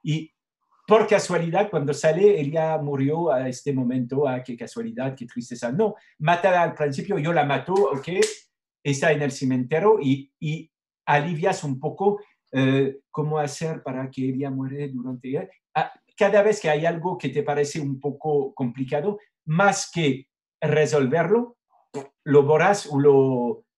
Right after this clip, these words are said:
y, y, y lo limpias así y llegas a una historia más, ok. Y, y Marlboro igual, aparece dos veces y punto.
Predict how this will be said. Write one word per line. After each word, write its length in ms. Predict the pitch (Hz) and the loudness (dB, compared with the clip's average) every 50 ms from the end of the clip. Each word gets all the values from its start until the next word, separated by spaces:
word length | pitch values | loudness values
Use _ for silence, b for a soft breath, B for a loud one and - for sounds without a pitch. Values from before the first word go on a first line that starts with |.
| _ - | _ 0
y, 120 | 147 139 | 2 2
y, 560 | 143 139 - 156 139 139 - - 143 139 156 | 2 2 2 2 0 0 2 2 0 0 0
y 40 | 143 - | 0 0
lo 120 | 147 151 147 | 0 0 -2
limpias 400 | 151 160 160 - - 156 135 - | -2 -4 -4 -4 -4 -4 -4 -4
así 340 | 131 123 - - 208 233 214 139 131 | -6 -6 -4 -4 -2 -2 -2 -2 -2
y 60 | 117 113 | -2 -2
llegas 380 | 120 120 123 135 165 160 - | -2 0 0 0 0 0 -2
a 40 | 131 | -4
una 180 | 120 117 123 120 | -4 -2 -2 -4
historia 400 | 117 - - 131 131 139 151 151 | -4 -6 -4 -4 -2 -2 -2 -2
más, 340 | 135 123 123 120 - - | -4 -8 -8 -10 -12 -16
ok. 120 | 143 - - 151 - B B B B B | -16 -14 -12 -12 -12 B B B B B
Y, 400 | - 147 151 - 151 143 143 139 | -4 -4 -2 0 0 0 2 2
y 40 | 123 | 2
Marlboro 460 | 127 139 135 127 135 151 170 185 180 | 4 2 4 4 4 2 2 2 -2
igual, 400 | - 147 135 143 196 185 156 - | -4 -4 -2 2 2 2 2 2
aparece 440 | - 127 - 143 135 135 131 - 143 | -2 -4 -4 -2 -2 -2 -4 -4 -4
dos 260 | 123 143 139 135 135 | -2 0 -2 0 -2
veces 420 | 127 123 117 - 165 165 165 165 - | -4 -6 -4 -4 -4 -4 -4 -4 -8
y 60 | 120 | -12
punto. 460 | - - 147 151 135 - - 135 - | -12 -10 -12 -10 -8 -8 -10 -10 -12